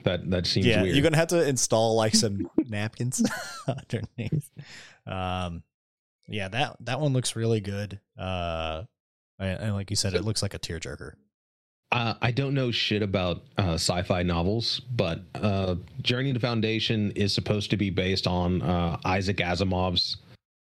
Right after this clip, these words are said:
Speaker 1: uh, Foundation book series.
Speaker 2: Oh.
Speaker 1: So if you're into Russian sci-fi, Journey to Foundation apparently is, is kind of the thing. That one seems a little bit different compared to, like, so Synapse is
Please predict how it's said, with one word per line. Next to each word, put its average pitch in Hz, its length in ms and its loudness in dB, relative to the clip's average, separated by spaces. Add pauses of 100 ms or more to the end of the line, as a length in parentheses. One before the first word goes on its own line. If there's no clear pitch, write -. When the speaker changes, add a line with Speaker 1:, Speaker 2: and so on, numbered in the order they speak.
(200)
Speaker 1:
uh, 87 240 2
Foundation 87 680 0
book 90 200 0
series. 113 460 -2 (340)
Speaker 2:
Oh. 156 240 -2
Speaker 1:
So 131 520 2 (440)
if - 180 0
you're 139 160 2
into 135 200 0
Russian 117 340 2
sci-fi, 90 680 0 (1500)
Journey 110 260 2
to 95 60 2
Foundation 90 420 2
apparently 85 460 2
is, 85 400 0
is 120 100 0
kind 101 160 2
of 90 80 -2
the 95 60 -4
thing. 104 420 0 (380)
That 185 140 2
one 196 120 0
seems 180 240 2
a 151 40 2
little 170 200 0
bit 156 140 -2
different 170 380 -2
compared 127 380 0
to, 131 60 0
like, 107 160 0
so 110 120 2
Synapse 135 720 0 (540)
is 107 680 2